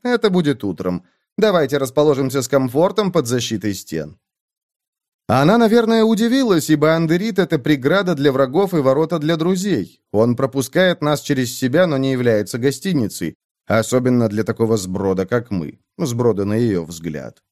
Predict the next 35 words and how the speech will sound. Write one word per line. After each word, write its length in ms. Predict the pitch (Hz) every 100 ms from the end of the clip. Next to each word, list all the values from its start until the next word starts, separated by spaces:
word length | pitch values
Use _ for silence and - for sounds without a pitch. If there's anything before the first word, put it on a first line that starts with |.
| _ _ 120
Ах, 300 | 117 101 101
дорогие 500 | 107 104 104 220 131
друзья, 680 | 101 90 92 110 120 117
знали 320 | 113 190 247
бы 120 | 208 190
вы, 80 | 185
на 100 | 156
что 180 | 180
способны 500 | 175 139 - 170 147
простейшие 760 | 101 123 113 156 147 120 123 120
руны, 520 | 117 180 220 147 92 _ _ -
которые 380 | 117 113 107 104
время 320 | 107 107 107
от 100 | 98
времени 380 | 147 135 120 113
наш 280 | 123 113
славный 420 | - 131 120 117 110
капитан 440 | 117 113 160 151
случайно 540 | 123 127 120 151 131
роняет 400 | 123 123 127 117
в 60 | -
карман 440 | 117 110 120 113
начальника 600 | 107 98 107 101 101 92 95
гарнизона. 840 | 101 98 101 92 92 85 78 - _ _ _ _
Эта 400 | 98 143 165 185
наикрепчайшая 1000 | 180 175 156 160 - 160 170 151 165 160
дружба 480 | 127 156 180 160 170
из 160 | 151
всех 260 | - 170 160
возможных 720 | 143 131 127 165 175 196 147
будет 300 | 156 165 160
сильна 420 | - 151 139 147
даже 260 | 156 156 143
через 360 | 131 139 131 110
век. 400 | 107 139 123